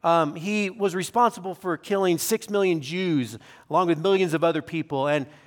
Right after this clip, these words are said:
some of his Nazi scientists, they even experimented on babies. That's wrong, right? That's evil." And these two guys, I kid you not, they looked at me and they said,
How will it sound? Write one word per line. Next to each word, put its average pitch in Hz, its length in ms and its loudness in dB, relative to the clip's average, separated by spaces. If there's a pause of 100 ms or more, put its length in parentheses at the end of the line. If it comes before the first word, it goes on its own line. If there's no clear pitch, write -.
(140)
some 208 160 0
of 214 80 2
his 165 140 0
Nazi 185 400 0
scientists, 202 600 -2
they 175 80 0
even 185 220 0
experimented 180 800 -2
on 151 220 -2
babies. 165 920 -2 (760)
That's 220 320 2
wrong, 208 520 4
right? 208 200 4
That's 214 240 2
evil." 220 540 0 (380)
And 196 240 0
these 202 180 -4
two 269 220 -2
guys, 254 240 4
I 214 60 -2
kid 233 200 -6
you 214 80 -8
not, 208 220 2
they 196 120 -2
looked 254 380 -4
at 247 80 -4
me 220 160 0
and 220 100 2
they 196 120 0
said, 202 500 2